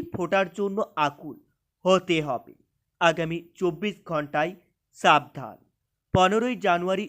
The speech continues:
দু হাজার চব্বিশ, যেটার ভয় ছিল সেই ঘটনাই ঘটবে। পনেরোই জানুয়ারি দু হাজার চব্বিশ, বৃষ রাশি জাতক জাতিকাদের জন্য কেমন যাবে আজকের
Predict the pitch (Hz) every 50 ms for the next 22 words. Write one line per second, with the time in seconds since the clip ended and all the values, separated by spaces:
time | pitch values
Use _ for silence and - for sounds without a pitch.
0 | _ 160 143 156 180 180 175 170 160 170 185 202 202 - _ _ _ _ - 185
1 | 170 156 - _ - - - _ _ _ _ _ _ _ _ _ - 147 185 180
2 | 180 185 180 180 175 - _ _ - - 160 160 151 151 147 147 - - 123 113
3 | - - - _ _ _ _ _ _ _ - - 202 208 214 160 - 160 156 143
4 | 143 160 151 147 147 156 175 180 - _ _ _ _ _ _ 147 139 180 170 151
5 | 123 113 _ - 110 - _ _ _ _ _ _ _ _ _ _ _ 190 175 180
6 | 190 214 226 247 247 180 190 190 180 180 185 196 208 214 208 175 _ - 170 170
7 | 160 156 151 156 165 175 175 - _ _ _ _ 160 127 113 98 _ _ - -
8 | _ _ _ _ _ _ _ _ _ _ _ _ 143 185 190 196 - - 233 226
9 | 214 214 214 - 233 220 - - - 180 147 135 139 160 156 151 _ _ - 151
10 | 135 139 160 151 - - 147 143 143 160 170 160 _ _ _ _ - 135 113 104
11 | 87 73 - _ _ _ _ _ _ _ _ _ _ - 196 190 190 208 226 202
12 | - - 127 117 - - - - _ _ _ _ _ _ _ - 165 151 151 151
13 | - - 170 165